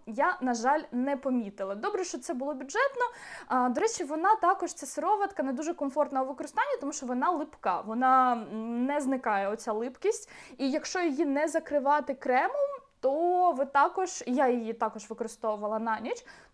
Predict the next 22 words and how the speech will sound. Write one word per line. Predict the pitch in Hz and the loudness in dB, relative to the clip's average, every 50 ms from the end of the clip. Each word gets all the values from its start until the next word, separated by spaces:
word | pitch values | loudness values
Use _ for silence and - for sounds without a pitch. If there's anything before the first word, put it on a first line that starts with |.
| _ | _
то | - 269 277 311 339 349 349 | 0 0 2 2 2 2 2
я | 302 247 269 277 | 2 2 2 2
б | 277 | 2
також | - 339 392 381 - - - - - _ _ - 214 - - | 2 0 2 2 2 0 -2 -2 -12 _ _ -16 -10 -2 2
прилипала | 339 349 349 285 262 - - 311 311 349 415 381 | 6 6 6 6 4 4 4 4 4 4 2 2
до | 247 220 269 - | 2 2 0 0
своєї | - - 254 226 240 220 226 254 285 320 320 294 277 277 277 - - - - - - _ _ - | -2 -4 -6 -6 -6 -4 -4 -4 -4 -2 -2 0 0 0 -2 -4 -14 -20 -20 -20 -20 _ _ -8
подушки. | 202 202 180 185 208 208 - - 247 220 | -8 -6 -4 -6 -6 -8 -6 -2 -2 -2
Це | 226 - - 453 466 | -2 0 -2 0 0
не | 403 311 | 0 0
дуже | 226 233 285 269 285 | -2 -2 -2 -4 -4
приємно. | 254 247 240 233 208 190 190 196 208 226 262 381 | -4 -4 -4 -4 -4 -6 -8 -8 -8 -6 -4 -2
Ну | 466 | 0
і | 415 | 0
взагалі, | 294 233 269 269 285 349 370 480 539 440 294 247 233 214 | 2 2 2 2 4 6 6 6 6 6 2 0 -2 0
я | 269 311 | 0 0
не | 330 302 | 2 2
люблю | 262 254 214 202 226 220 214 | 0 0 0 -2 -2 -2 0
липкі | 214 226 226 - - 240 | 0 0 -2 -4 -8 -10
текстури, | 233 - 277 - - - - 494 554 554 554 508 466 403 370 | -8 -8 -8 -10 -10 -10 -4 -2 2 4 6 6 6 6 2
оце | 311 247 - - - - 247 233 220 | 0 -2 -6 -14 -10 -6 -4 -2 -2
от, | 214 202 208 - - - | -4 -4 -8 -12 -20 -18